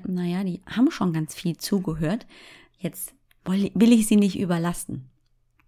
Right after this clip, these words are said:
Aber spannend ist es doch, immer mal wieder da reinzuhören und sich immer mal wieder ins Gedächtnis rufen zu können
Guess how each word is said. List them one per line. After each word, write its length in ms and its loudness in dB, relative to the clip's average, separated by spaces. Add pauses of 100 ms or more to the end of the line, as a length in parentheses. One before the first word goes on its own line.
(460)
Aber 200 8
spannend 360 4
ist 120 -2
es 140 -4
doch, 240 0 (560)
immer 240 4
mal 220 4
wieder 200 2
da 120 0
reinzuhören 640 0
und 100 -2
sich 160 -8
immer 160 0
mal 160 -2
wieder 260 0 (360)
ins 240 2
Gedächtnis 580 0
rufen 320 2
zu 140 -6
können 480 0